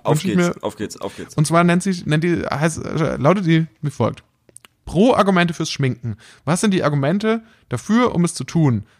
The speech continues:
Speaker 2: Viele Männchen, Frauen tun das ja. Ich kenne nur eins, und zwar, dass man dadurch eventuell leichter einen Liebespartner, Schrägstrich, Sex findet, weil man so die Jungs, Männer anlockt. Gibt es noch mehr?
Speaker 1: Ähm,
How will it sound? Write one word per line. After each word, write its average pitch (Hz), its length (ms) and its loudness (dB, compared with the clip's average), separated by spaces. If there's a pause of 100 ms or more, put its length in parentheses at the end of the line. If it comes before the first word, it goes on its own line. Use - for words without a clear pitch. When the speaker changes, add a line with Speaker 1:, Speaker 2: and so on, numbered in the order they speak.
Speaker 2:
Viele 220 320 2
Männchen, 170 420 0
Frauen 147 360 -2
tun 147 220 -2
das 110 160 -6
ja. 104 180 -8 (280)
Ich - 180 0
kenne 175 180 0
nur 135 180 -2
eins, 202 320 2
und 160 120 -6
zwar, 147 160 0
dass 147 140 -2
man 147 80 -4
dadurch 143 300 0
eventuell 135 420 -2
leichter 135 400 2
einen 135 220 0
Liebespartner, 135 760 0 (800)
Schrägstrich, 165 580 0
Sex - 400 -2
findet, 113 360 -2 (240)
weil 143 140 2
man 160 140 4
so 170 120 4
die 165 100 4
Jungs, 165 340 2
Männer 135 280 0
anlockt. 113 400 -4 (220)
Gibt 208 200 0
es 190 120 0
noch 151 140 -2
mehr? 110 320 -2 (1400)
Speaker 1:
Ähm, 110 720 0